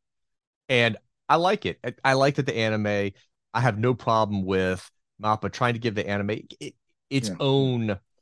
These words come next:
Speaker 1: unique flavor and vibe, while
Speaker 2: Yeah.
Speaker 1: obviously still staying very true to the manga,
Speaker 2: Yeah.
Speaker 1: of course, you know, but I like that it's okay to kinda give it its own flair. That's fine.
Speaker 2: Yeah.
Speaker 1: It's two different mediums.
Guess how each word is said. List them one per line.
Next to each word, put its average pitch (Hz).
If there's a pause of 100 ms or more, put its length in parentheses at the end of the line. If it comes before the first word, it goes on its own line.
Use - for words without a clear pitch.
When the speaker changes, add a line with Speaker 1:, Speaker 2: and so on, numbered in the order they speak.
(440)
Speaker 1:
unique 110 (120)
flavor 101
and 92
vibe, 98
while 180
Speaker 2:
Yeah. 170
Speaker 1:
obviously 113
still 113
staying -
very 104
true 131
to 107
the 85 (140)
manga, 139
Speaker 2:
Yeah. 160 (120)
Speaker 1:
of - (120)
course, 87
you 104
know, 85
but 135
I 147
like 190
that 113 (320)
it's 226
okay 262
to 160 (160)
kinda 123
give 110
it 104
its 101
own 139 (540)
flair. 101
That's 107
fine. 165
Speaker 2:
Yeah. 104
Speaker 1:
It's 92
two 143
different 107
mediums. 90